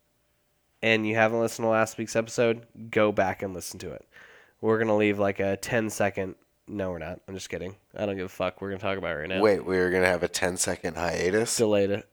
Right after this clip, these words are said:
Speaker 1: delay, yeah.
Speaker 2: Why, why do you, this is like,
Speaker 1: For
Speaker 2: you
Speaker 1: them
Speaker 2: just press pause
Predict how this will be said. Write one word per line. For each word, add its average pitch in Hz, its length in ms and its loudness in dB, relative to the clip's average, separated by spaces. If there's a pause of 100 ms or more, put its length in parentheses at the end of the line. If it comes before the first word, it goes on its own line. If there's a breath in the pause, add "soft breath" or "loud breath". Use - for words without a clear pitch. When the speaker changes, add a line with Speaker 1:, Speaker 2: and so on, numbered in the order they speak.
Speaker 1:
delay, 101 440 2
yeah. 104 240 0
Speaker 2:
Why, 101 260 8
why 104 320 4
do 113 60 0
you, 107 160 -6 (100)
this 101 220 2
is 101 160 0
like, 92 260 0
Speaker 1:
For - 140 -2
Speaker 2:
you 104 60 4
Speaker 1:
them 110 100 6
Speaker 2:
just 107 180 2
press 104 300 4
pause 87 640 2